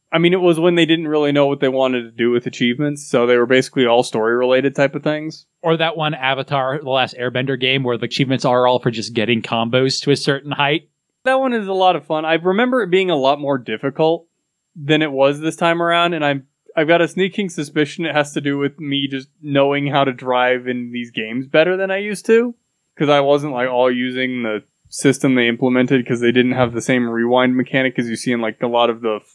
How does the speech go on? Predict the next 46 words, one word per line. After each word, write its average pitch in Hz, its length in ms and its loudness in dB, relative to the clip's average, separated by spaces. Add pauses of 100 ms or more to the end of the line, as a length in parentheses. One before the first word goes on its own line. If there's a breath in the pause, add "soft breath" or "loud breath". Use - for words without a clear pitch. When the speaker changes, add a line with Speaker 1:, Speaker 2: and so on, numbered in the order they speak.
(380)
Speaker 1:
Forza 131 340 4
and, 113 380 0
uh, 104 200 0
dirt 117 300 -2
games 143 300 0
now. 170 380 2 (500)
Instead, 147 300 0
they 143 80 2
had 143 260 0 (260)
something 143 420 -4
they 131 80 -2
called 139 260 -4
a 117 100 -2
speed 123 400 -8
breaker, 151 340 2
which 139 160 0
is - 40 -16
basically 127 380 2
just 127 160 -4
a 113 80 -2
very 127 280 6
harsh 127 380 -2
slowdown, 131 560 2
uh, 113 60 0
like 110 140 -2
a 110 60 -4
time 127 360 -2
slow 139 280 2
mechanic 147 600 -2
and 123 100 -2
a 104 240 -6 (160)
slowdown 143 680 0
for 123 180 -2
your 104 160 -6
car 113 340 0
so 139 120 -4
you 117 100 0
can 120 100 -6
make 107 180 -6
turns 113 280 -10
a 135 40 -2
lot 135 200 2
easier. 147 460 -4
Speaker 2:
Does 143 160 -2
a 143 60 4
disembodied, 139 720 -2